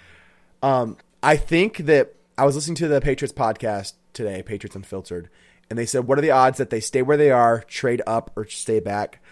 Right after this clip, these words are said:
I think the most likely thing to do is just stay at fifteen and then hope that Fields or Lance falls to them. I think that there's actually a pretty good shot of that happening. I am not as confident that the Bears trade up.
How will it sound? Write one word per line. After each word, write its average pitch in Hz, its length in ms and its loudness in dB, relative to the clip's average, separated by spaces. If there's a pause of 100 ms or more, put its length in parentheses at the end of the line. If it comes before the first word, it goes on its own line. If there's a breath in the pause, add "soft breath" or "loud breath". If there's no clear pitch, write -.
(300 soft breath)
I 139 40 -2
think 180 160 -2
the 214 80 2
most 160 360 2
likely 143 240 2
thing 135 220 -8
to 127 80 -4
do 127 240 0
is 120 140 -2
just 110 240 -8
stay 127 300 0
at 123 140 -2
fifteen 127 560 -6 (340 soft breath)
and 120 100 -8
then 117 80 -6
hope 127 240 -2
that 120 160 -4
Fields 120 340 -2
or 113 220 -2
Lance 104 320 -8
falls 101 320 -4
to 127 100 -10
them. 117 260 -4
I 113 60 -8
think 160 180 -10
that 202 60 -10
there's 208 160 -6
actually 143 220 -2
a - 20 -20
pretty 120 180 -6
good 107 120 -8
shot 101 180 -4
of 101 60 -4
that 95 100 -8
happening. 95 480 -12 (400 soft breath)
I 131 160 6
am 156 120 4
not 135 180 2
as 139 120 -2
confident 135 380 -2
that - 60 -20
the 120 60 -14
Bears 120 280 -2
trade 120 240 -6
up. 117 240 -2